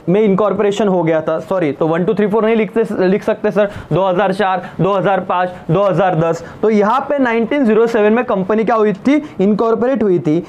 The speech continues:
ये company nineteen नाइंटी नाइन में incorporate हुई थी। समझ में आया क्या? एमएच के बाद जो number आ रहा है वो क्या denote कर रहा है सर?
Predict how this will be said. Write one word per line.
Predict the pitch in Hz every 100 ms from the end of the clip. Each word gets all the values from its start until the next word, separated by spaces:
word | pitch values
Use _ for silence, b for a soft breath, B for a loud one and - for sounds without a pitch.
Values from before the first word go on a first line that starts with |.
| B -
ये | 208 277
company | 269 240 247 269
nineteen | 233 208 196 269
नाइंटी | 233 196 196 247
नाइन | 180 180
में | 196
incorporate | 165 160 143 143 131
हुई | 127 110
थी। | 104 104 - -
समझ | 160 165
में | 175
आया | 165 170
क्या? | 147 98 B B -
एमएच | 175 214 226
के | 302
बाद | 233 202 202
जो | 220
number | 202 185 190
आ | 185
रहा | 185
है | 226
वो |
क्या | 226 220 233
denote | 233 233 233
कर | - 220
रहा | 233
है | 233
सर? | 226 247 294